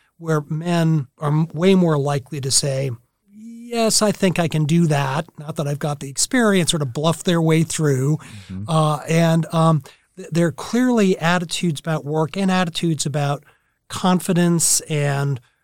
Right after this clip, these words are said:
Speaker 1: and the, the will, ability to express your skill set in a way that an employer find compelling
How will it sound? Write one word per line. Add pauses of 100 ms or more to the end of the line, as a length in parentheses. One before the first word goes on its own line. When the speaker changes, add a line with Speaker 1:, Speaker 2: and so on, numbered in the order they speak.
(220)
Speaker 1:
and
the, (240)
the (140)
will,
ability
to
express (480)
your
skill
set
in
a
way
that
an
employer
find
compelling